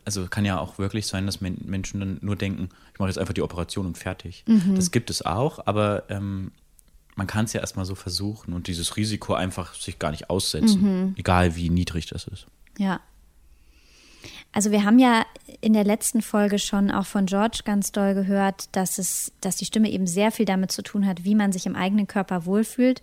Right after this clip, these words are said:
Speaker 1: Ja.
Speaker 2: Und wenn, äh, man sich mit dem eigenen Körper im Reinen fühlt oder das Gefühl hat, das ist, ähm, der Körper, der zu mir passt, ähm, so wie ich mich fühle, dass das dann sich auch positiv auf die Stimme auswirkt, also dieses Gefühl nach innen quasi, was man dann auch nach außen trägt.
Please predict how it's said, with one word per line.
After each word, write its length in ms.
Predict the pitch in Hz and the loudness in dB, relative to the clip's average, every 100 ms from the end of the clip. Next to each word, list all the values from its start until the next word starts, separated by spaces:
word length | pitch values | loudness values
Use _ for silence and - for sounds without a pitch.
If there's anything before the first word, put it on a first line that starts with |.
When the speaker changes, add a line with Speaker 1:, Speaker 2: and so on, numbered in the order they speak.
| - | -8
Speaker 1:
Ja. 240 | 101 98 92 | -6 -6 -4
Speaker 2:
Und 180 | 202 190 | 0 2
wenn, 320 | 190 190 190 - | 4 4 2 0
äh, 120 | 185 | 0
man 260 | 185 185 | 0 0
sich 340 | 185 190 - - _ | -2 -4 -6 -16 _
mit 160 | 196 180 | -6 -4
dem 100 | 180 | -2
eigenen 340 | 175 180 180 175 | 0 0 0 0
Körper 420 | - 247 - 214 | 2 2 2 -2
im 140 | 196 | -2
Reinen 300 | 180 185 190 | 0 0 0
fühlt 220 | - 185 | -2 -6
oder 120 | - 180 | -4 -4
das 160 | - | -4
Gefühl 280 | 185 - 185 | -6 -4 -2
hat, 120 | 180 | -2
das 120 | 180 - | -6 -8
ist, 200 | - - | -8 -6
ähm, 260 | 180 175 175 - | -4 -4 -4 -2
der 140 | 196 | 0
Körper, 360 | 196 196 190 185 | 0 -2 -2 -2
der 120 | 180 | -4
zu 140 | - | -2
mir 140 | 190 185 | 0 0
passt, 480 | - 208 - - - - - - - _ | -2 -2 -2 -6 -14 -20 -20 -20 -20 _
ähm, 380 | - 190 185 180 - - | -4 0 0 -4 -8 -8
so 180 | 190 196 | -2 -2
wie 120 | - | 0
ich 100 | - | 2
mich 160 | 214 - | 0 2
fühle, 320 | 220 214 196 | 4 4 4
dass 180 | 180 - | 2 0
das 180 | 202 | -2
dann 200 | - 185 | -2 -4
sich 180 | 185 - | -4 -6
auch 120 | 190 | -8
positiv 420 | - 220 214 202 - | -2 0 0 -2 -4
auf 160 | 175 | -6
die 100 | - | -6
Stimme 400 | - 220 240 - | 0 4 4 4
auswirkt, 380 | 240 - 262 - | 2 2 0 0
also 160 | 180 185 | -2 -2
dieses 340 | 175 180 - | -2 -2 -2
Gefühl 300 | 185 - 220 | -2 2 4
nach 180 | 190 165 | 4 2
innen 300 | 214 254 277 | 6 8 6
quasi, 560 | - 254 262 277 294 302 - - - | 4 2 4 4 2 0 -12 -14 -4
was 120 | 190 | 0
man 120 | 202 | 4
dann 140 | 202 214 | 4 4
auch 120 | 208 | 2
nach 120 | 190 | 0
außen 360 | - 220 277 269 | 2 4 4 4
trägt. 360 | 269 269 - | 4 2 0